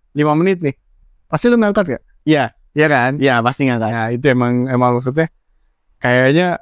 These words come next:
Speaker 1: eh, jiwa leadernya di
Speaker 2: Jiwa,
Speaker 1: situ.
Speaker 2: jiwa leadernya di situ.
Speaker 1: Emang harus kalau udah nggak, kalau nggak ada Fauzi, gue take over nih, gitu.
Speaker 2: Nah, iya, iya.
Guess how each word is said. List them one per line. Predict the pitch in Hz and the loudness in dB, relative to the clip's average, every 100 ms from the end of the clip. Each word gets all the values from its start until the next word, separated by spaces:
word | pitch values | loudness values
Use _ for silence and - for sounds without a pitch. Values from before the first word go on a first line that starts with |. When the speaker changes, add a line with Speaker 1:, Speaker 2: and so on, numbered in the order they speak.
| - | -6
Speaker 1:
eh, | 135 131 131 131 | -4 -2 -2 -4
jiwa | 135 139 131 | 0 2 4
leadernya | 131 131 131 | 2 0 0
di | 151 | 2
Speaker 2:
Jiwa, | 131 | 2
Speaker 1:
situ. | 127 123 120 120 | 2 0 -2 -2
Speaker 2:
jiwa | 123 | 0
leadernya | 123 123 123 135 | 0 0 -2 -4
di | 123 | -6
situ. | - | -4
Speaker 1:
Emang | 131 131 135 | -2 0 0
harus | 135 139 - | 2 0 0
kalau | 131 135 | 0 0
udah | 143 | 2
nggak, | 139 135 139 | 0 0 0
kalau | 156 | -2
nggak | 147 147 | -2 -2
ada | - | -4
Fauzi, | 143 165 | -6 -4
gue | 175 175 | -2 0
take | 175 | 0
over | 180 196 190 | 0 0 0
nih, | 156 | 0
gitu. | 131 131 - | -2 -6 -2
Speaker 2:
Nah, | 135 135 | -2 0
iya, | 139 127 | 0 0
iya. | 117 | -2